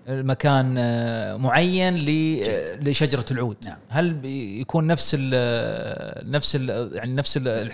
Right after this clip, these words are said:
Speaker 2: يس-،
Speaker 1: الحكاية بتكون في
Speaker 2: نعم،
Speaker 1: الشتلات؟
Speaker 2: يستحسن. عشان ال-، المستثمر هذا، المزارع اللي زرع،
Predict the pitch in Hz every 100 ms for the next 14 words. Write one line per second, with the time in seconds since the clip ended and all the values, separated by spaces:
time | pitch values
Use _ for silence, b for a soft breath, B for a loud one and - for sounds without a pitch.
0 | 139 - 139 147 147 151 127 - 139 147
1 | 143 123 123 131 - - 156 156 - 85
2 | B B - - 214 262 190 147 123 120
3 | 135 - 190 190 107 101 117 98 90 85
4 | 98 107 110 85 85 95 123 104 101